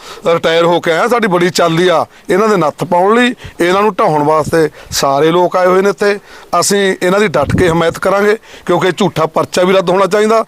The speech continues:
ਇਹਦੀ ਦੁਬਾਰ ਤੋਂ ਇਨਕੁਆਇਰੀ ਹੋਣੀ ਚਾਹੀਦੀ ਆ। ਇਹਦੇ ਇੱਕ ਪਰਚੇ ਦੇ ਵਿੱਚ ਕੀ ਕੀ ਗੱਲਾਂ ਨੇ, ਜਿੰਨੀਆਂ ਵੀ ਧਰਾਵਾਂ ਲੱਗੀਆਂ ਨੇ, ਕੋਈ ਵੀ ਮੈਨੂੰ ਸਹੀ ਨਹੀਂ ਲੱਗੀ, ਸਾਰੀਆਂ ਝੂਠੀਆਂ ਨੇ। ਇਸ ਕਰਕੇ ਕਿਸਾਨ ਦੀ ਜ਼ਮੀਨ ਦੇ ਉੱਤੇ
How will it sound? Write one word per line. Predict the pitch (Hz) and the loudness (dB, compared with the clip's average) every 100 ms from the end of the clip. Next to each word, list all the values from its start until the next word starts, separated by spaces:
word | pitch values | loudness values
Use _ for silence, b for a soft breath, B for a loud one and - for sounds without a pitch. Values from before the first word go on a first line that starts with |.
| B B | B B
ਇਹਦੀ | 170 214 | 0 2
ਦੁਬਾਰ | 175 165 165 | 2 2 2
ਤੋਂ | 185 | 2
ਇਨਕੁਆਇਰੀ | 165 165 180 220 | 0 2 2 2
ਹੋਣੀ | 196 | 0
ਚਾਹੀਦੀ | 196 175 170 185 | 0 0 0 0
ਆ। | 120 B B B B B | -2 B B B B B
ਇਹਦੇ | 180 196 | 0 0
ਇੱਕ | 202 | 0
ਪਰਚੇ | 190 180 - | -2 0 2
ਦੇ | 180 | 0
ਵਿੱਚ | 170 | 0
ਕੀ | 190 214 202 | -2 -2 0
ਕੀ | 247 | 2
ਗੱਲਾਂ | 214 180 160 | 2 2 2
ਨੇ, | 131 - B B - | -2 -6 B B -2
ਜਿੰਨੀਆਂ | 180 196 240 | 0 2 2
ਵੀ | 247 | 2
ਧਰਾਵਾਂ | 233 233 185 190 | 2 2 2 2
ਲੱਗੀਆਂ | 185 190 202 | 2 0 0
ਨੇ, | |
ਕੋਈ | 202 190 180 | 0 2 2
ਵੀ | 175 | 2
ਮੈਨੂੰ | 170 170 | 2 0
ਸਹੀ | 165 156 160 | 2 0 2
ਨਹੀਂ | 170 | 0
ਲੱਗੀ, | 165 196 - B | 0 -4 -6 B
ਸਾਰੀਆਂ | - 156 143 156 | -2 0 0 0
ਝੂਠੀਆਂ | 160 202 165 185 | -2 -2 0 0
ਨੇ। | 202 226 B B - | 0 -4 B B -4
ਇਸ | 165 | -2
ਕਰਕੇ | 190 190 196 190 | 0 0 0 0
ਕਿਸਾਨ | 165 170 165 | 0 0 0
ਦੀ | 170 | 0
ਜ਼ਮੀਨ | 147 151 151 | 0 0 0
ਦੇ | 151 | 0
ਉੱਤੇ | 170 - 190 | 0 0 -2